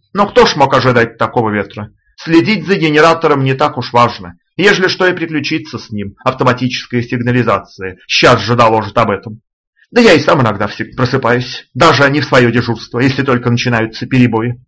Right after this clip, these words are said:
А вот за напором ветра следить надо постоянно. Трос может выдержать напряжение при силе ветра, не превышающей десяти баллов. А ветер сейчас уже доходит до десяти. Если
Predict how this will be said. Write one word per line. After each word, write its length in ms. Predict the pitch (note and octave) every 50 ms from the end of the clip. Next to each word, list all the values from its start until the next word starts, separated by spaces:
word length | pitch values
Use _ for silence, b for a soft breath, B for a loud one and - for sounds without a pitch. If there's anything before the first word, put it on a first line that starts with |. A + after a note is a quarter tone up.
| _ _
А 100 | - C#3+
вот 180 | C#3+ D3 B2+ A2+
за 80 | C#3
напором 420 | C#3+ D3 C#3 - D#3 D3 C#3+ C3 B2
ветра 300 | B2 C#3+ C3+ - F3+ F#3+
следить 440 | F#3+ - E3 C#3 A#2+ B2+ C#3+ C#3 C3+
надо 240 | C3 B2 B2 B2+ B2
постоянно. 800 | - D#3+ - - D3+ B2+ A#2 A2+ A#2+ C#3 D3 C3 G2+ - - _ _ _
Трос 260 | - G3 G#3 G#3 G3+
может 320 | F3+ F3 F#3 F3+ F3 - C3+
выдержать 380 | D#3+ E3+ D#3+ D#3 D3 D#3+ - D3
напряжение 520 | C3+ - A#2 A#2 G#2+ C3+ D3 D3 D3 C3+
при 140 | C3+ C3 C3
силе 260 | B2+ - C#3+ B2+ A#2
ветра, 340 | G#2+ A#2 C3 C3+ - D#3+ D#3+
не 100 | C#3+ C3+
превышающей 760 | A#2 A2+ A2 G#2+ G#2 - A#2 B2 C3+ C3 C3 - - B2 G#2+
десяти 360 | A#2+ B2 - A#2+ A#2 - A#2+
баллов. 300 | G#2 B2 C3+ B2 G2+ - - - _ _ _ _ _ _
А 120 | B2+ C3+
ветер 280 | C3+ E3+ F3+ F3+ G#3+ G#3
сейчас 380 | G#3 - - F3 A#2+ B2+ - C3
уже 180 | A#2+ A#2 A#2+
доходит 480 | A#2+ A#2+ A2+ - B2 A#2+ A2 A#2 G#2+ G#2
до 100 | A#2+ A#2+
десяти. 500 | A#2 A2 - B2 A#2+ - - A#2+ A#2 - _ _ b b b b b b b
Если 560 | G3 A3+ B3 B3 B3 - A3+ A#3 A#3+ A3 -